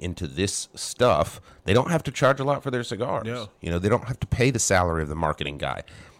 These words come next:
Speaker 1: You know, it's probably, the website is probably like, you know, Cousin Reyes or something,
Speaker 2: <laughs>
Speaker 1: you know, just like, "Oh, I had a few minutes on Saturday, <laughs> you know,
Speaker 2: Yeah.
Speaker 1: to update the webpage," or something. Um,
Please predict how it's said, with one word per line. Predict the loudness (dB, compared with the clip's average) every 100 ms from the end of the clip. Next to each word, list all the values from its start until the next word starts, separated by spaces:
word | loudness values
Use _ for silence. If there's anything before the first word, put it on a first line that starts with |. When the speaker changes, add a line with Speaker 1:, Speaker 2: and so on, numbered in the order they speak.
| -10
Speaker 1:
You | -2
know, | 0
it's | 0 -4
probably, | -2 -2 -2 -2 -2 -4 -6 -20 _
the | -2
website | 0 2 4 4
is | 4 0
probably | 0 2 2 2
like, | 2 0 -6 _ -20 -20 -20 _ _
you | -4
know, | -2 -2 -4 -10 _ _ _
Cousin | 4 4 4
Reyes | 4 6 6 4 2
or | -4
something, | -4 -6 -2 -2 -2 -4 -12
Speaker 2:
<laughs> | _ -2
Speaker 1:
you | 2
know, | 6 6 6
just | 4 2
like, | 6 6 4 -2 -20 -20 -20 _ _
"Oh, | 4
I | 6
had | 6
a | 4
few | 2 0
minutes | 0 0
on | 0 0
Saturday, | 2 2 0 -2 -2
<laughs> | 0
you | 2
know, | 4
Speaker 2:
Yeah. | 4
Speaker 1:
to | 4
update | 0 2 0
the | 2
webpage," | 4 4 2 0 -2 -10 -16 -10
or | -2 0
something. | 2 2 0 -4 -4 -10 -20 _ _ 0
Um, | 4 6 4 -2